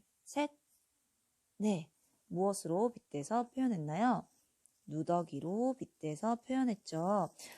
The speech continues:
누더기를 빗대서 표현한 것은 무엇을 보면 알 수 있나요? 문장의 누더기처럼을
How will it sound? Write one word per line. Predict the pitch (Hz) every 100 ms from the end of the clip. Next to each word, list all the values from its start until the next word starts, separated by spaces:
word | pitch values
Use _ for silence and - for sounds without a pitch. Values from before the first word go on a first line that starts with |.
| -
누더기를 | 180 247 277 277 269
빗대서 | 220 - 214 220
표현한 | - 247 233 180
것은 | 165 160 254 294 320
무엇을 | 196 185 233 262
보면 | - 185
알 | 165
수 | 139 151
있나요? | 151 143 165 233 - 254 _ _ _ _
문장의 | 170 185 175 151 208 262 277
누더기처럼을 | 185 160 151 - _ - 294 277 - - _ _ 247 277